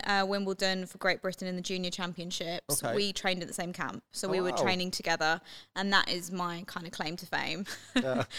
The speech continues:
Speaker 1: Um, but no one, no one actually famous, famous, no.
Speaker 2: Okay.
Speaker 1: Yeah.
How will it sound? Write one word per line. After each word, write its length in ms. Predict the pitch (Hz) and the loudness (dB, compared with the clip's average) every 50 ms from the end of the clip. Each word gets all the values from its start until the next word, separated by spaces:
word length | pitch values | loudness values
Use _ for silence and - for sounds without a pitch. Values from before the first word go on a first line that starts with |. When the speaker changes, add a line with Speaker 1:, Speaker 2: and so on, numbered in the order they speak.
| - - - - - | -4 -4 -6 -2 4
Speaker 1:
Um, 420 | - 220 226 220 220 214 208 185 - - | 6 8 8 8 6 4 0 -4 4 8
but 180 | 240 220 196 | 10 10 10
no 220 | 233 254 285 320 349 | 8 8 6 8 8
one, 300 | 359 381 370 349 320 - | 8 6 4 2 0 -4
no 240 | - - 294 311 320 | -4 0 2 2 4
one 160 | 320 320 311 | 4 4 2
actually 460 | 294 269 - - - 277 269 269 254 247 | 2 0 0 -2 -2 0 0 0 0 0
famous, 380 | - 254 262 262 233 208 - | 0 0 0 0 0 -2 -2
famous, 440 | - 196 185 185 185 190 196 190 - | -4 -4 -4 -4 -6 -6 -6 -4 -4
no. 420 | 233 226 220 214 202 196 202 202 208 | -2 0 0 0 0 -2 -2 -4 -4
Speaker 2:
Okay. 460 | 196 185 - 170 127 113 117 127 139 160 _ - - | -4 -2 -2 0 0 2 0 0 -2 -8 _ -8 -4
Speaker 1:
Yeah. 400 | 233 240 240 233 233 214 208 | 0 2 2 4 4 4 2